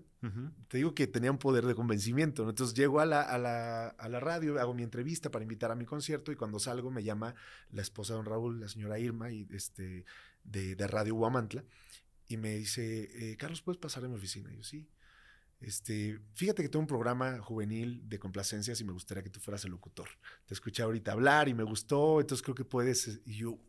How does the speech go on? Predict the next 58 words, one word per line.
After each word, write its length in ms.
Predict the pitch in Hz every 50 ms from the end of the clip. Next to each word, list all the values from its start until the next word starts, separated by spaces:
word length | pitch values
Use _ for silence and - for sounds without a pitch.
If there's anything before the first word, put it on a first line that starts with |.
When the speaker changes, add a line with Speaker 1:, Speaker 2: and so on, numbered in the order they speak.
| _ _ -
Speaker 1:
Guau, 240 | - - 165 - -
Speaker 2:
"Claro". 420 | 214 233 254 269 247 202 170 139
Speaker 1:
claro. 600 | - 117 117 120 123 139 151 147 131 117 104 95 92 -
Speaker 2:
Y, 520 | - 135 127 127 123 120 123 123 120 107
y 40 | 117
bueno, 260 | 113 123 131 139 127
yo 140 | 131 131 139
era 100 | 135 143
el 60 | 147
más 180 | 143 143 135 -
feliz, 260 | - 139 143 165 147 139
entonces 180 | 117 - 135 -
salía 260 | 160 143 160 165 160
corriendo 380 | - 175 160 160 160 160 160 165
de 80 | 160
la 140 | 156 156 156
prepa 360 | 156 180 165 165 - 180 170
para 160 | - 127 117 113
llegar 240 | 113 113 117 120
al 80 | 123 113
programa 340 | 117 113 113 113 117 120 113
a 20 | 110
la 60 | 113
una 140 | 110 113 117
de 60 | 110
la 160 | 110 110 107
tarde 320 | - 123 117 110 113 117 113 -
y 140 | 117 107 101
ahí 140 | 101 104 107
estuve 400 | 104 - - 120 117 113 107 -
como 220 | 107 104 104 110
un 80 | 117 123
año. 280 | 123 117 110 120 - - _ - - - - - _ _ -
Me, 160 | - 120 120
ellos 180 | 117 120 127 117
me, 160 | 127 117 110
me 140 | 101 110 117
apoyaron 360 | 113 - 117 117 123 113 120 123
mucho, 180 | 131 - 123
me 80 | 117 107
dejaban 180 | 101 117 113
poner 200 | 107 113 113 107 110
de 60 | 110
repente 300 | 107 104 113 107 101 110
alguna 260 | 107 107 110 107 107
canción 320 | 101 104 104 98 - 101 98
Speaker 1:
Pero 160 | 135 127 143
no 100 | 143 139
Speaker 2:
mía. 140 | 139 127 127
Speaker 1:
cantabas. 480 | 131 127 120 113 107 95 - - - - - - _ _ _ -
Speaker 2:
No, 200 | 120 110 127 135
no, 120 | 127 127
no, 120 | 120 120 113
no, 100 | 110 104
Speaker 1:
¿No? 60 | 107
Speaker 2:
era, 200 | 120 123 131 -
era, 220 | 120 127 135 156
no, 40 | -